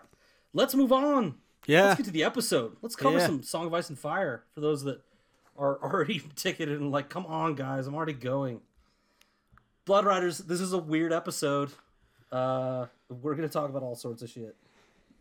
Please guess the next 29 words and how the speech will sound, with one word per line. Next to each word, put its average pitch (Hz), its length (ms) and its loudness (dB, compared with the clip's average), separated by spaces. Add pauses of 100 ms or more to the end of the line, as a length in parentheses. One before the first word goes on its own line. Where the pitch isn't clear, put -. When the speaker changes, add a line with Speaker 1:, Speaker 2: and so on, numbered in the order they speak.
(260)
Speaker 1:
Uh, 123 400 -4 (360)
Shy 135 220 -10
by 123 140 -8
the 117 80 -10
Shadow, 123 360 -8
man. 117 340 -10 (160)
Like, 117 280 -12 (640)
all 131 120 -2
sorts 127 240 -6
of 127 80 -8
things. 117 260 -8
But 135 100 -16
there's 139 180 -6
no 165 80 -2
summary 120 500 -6
because 120 400 -12 (300)
we've 143 200 -8
never 143 200 -4
covered 135 280 -8
anything 135 280 -6
like 131 180 -10
this 127 100 -18
before. 127 300 -16
It's 117 100 -16
not 131 100 -18
like 135 120 -16
we're 127 60 -12
moving 120 360 -12
from, 117 300 -14